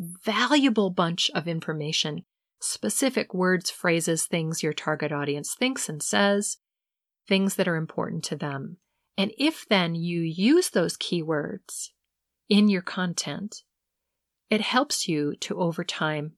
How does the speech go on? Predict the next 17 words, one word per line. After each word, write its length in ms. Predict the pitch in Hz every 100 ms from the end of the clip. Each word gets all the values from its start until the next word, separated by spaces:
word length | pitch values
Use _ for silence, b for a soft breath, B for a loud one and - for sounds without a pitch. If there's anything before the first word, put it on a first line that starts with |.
| -
boost 480 | 175 196 - - _
search 580 | - - 170 165 - - -
engine 460 | 156 156 156 156
optimization. 760 | 160 147 - 160 170 247 247 170
You've 140 | 165 -
probably 320 | - 294 233
heard 200 | 175 165
of 100 | 156
S 220 | 151 -
E 140 | 151 147
O. 260 | 151 254 _ _ _ _ _ _
I 100 | 190
usually 460 | 208 233 220 202 190
recommend 640 | 175 175 170 165 160 165
that 180 | 165 156
my 220 | 165 156
clients 800 | - - 180 180 175 165 - -